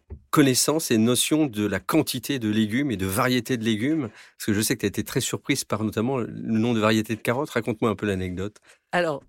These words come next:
Speaker 2: en fait, quand on a démarré, donc, on, il fallait acheter des semences. Et donc, on a récupéré les, les catalogues des, des semenciers bio. Et c'est vrai que j'étais étonnée. Moi, je me souviens très précisément de, de devoir choisir des graines de carottes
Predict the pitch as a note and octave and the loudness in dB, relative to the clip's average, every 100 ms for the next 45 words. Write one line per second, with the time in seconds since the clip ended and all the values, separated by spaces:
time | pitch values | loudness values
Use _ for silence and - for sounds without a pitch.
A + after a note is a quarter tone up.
0 | _ E3 E3 C4 G#3+ F3+ E3+ D#3+ E3 D#3+ | _ -2 2 4 4 4 4 4 2 4
1 | F3 C#4+ C4+ F#3 F#3 D#3 B2+ C#3 B2+ D3 | 4 4 4 0 0 0 0 -2 -2 -2
2 | C3+ C#3 A#2 B2 - B2+ A2+ - E3 G#3 | -2 0 -2 -4 -6 -6 -4 -4 0 0
3 | C4+ - - - C3 B2 B2 C3 C3+ D3+ | 2 -2 -4 -2 -2 0 -4 -4 -4 0
4 | B2+ E3 - C#3 D3 D#3 C3+ A#2+ A#2 - | 0 0 -2 -2 -2 0 -2 -4 -8 -8
5 | B2 C3+ C#3 D3 C3 A#2+ A#2+ - C3+ C3 | -4 -2 0 -2 -4 -4 -4 -4 -2 -4
6 | - C3+ C3+ D#3+ D4+ - - - - - | -4 -6 -4 -2 -4 -6 -18 -20 -16 -8
7 | B2 D3+ G3 B3+ F#3 D#3+ E3+ - - B3 | -4 0 2 2 2 2 0 -2 0 0
8 | - A3 F3 G#3 A#3 E3+ D#3+ D#3+ D3+ F3+ | 2 2 2 2 -2 -4 -2 -2 -2 -4
9 | E3+ D#3 - A#3 - G3+ - E3+ F3 G3+ | -2 -2 -2 -2 0 0 0 -2 0 0
10 | F3 C#3+ D3 D3+ D#3 - F3 F#3 F#3 D3 | 2 0 -2 0 -2 0 -2 0 0 0
11 | D3+ E3 D#3 C3+ E3 D#3+ C4+ | -2 -2 -2 0 2 2 0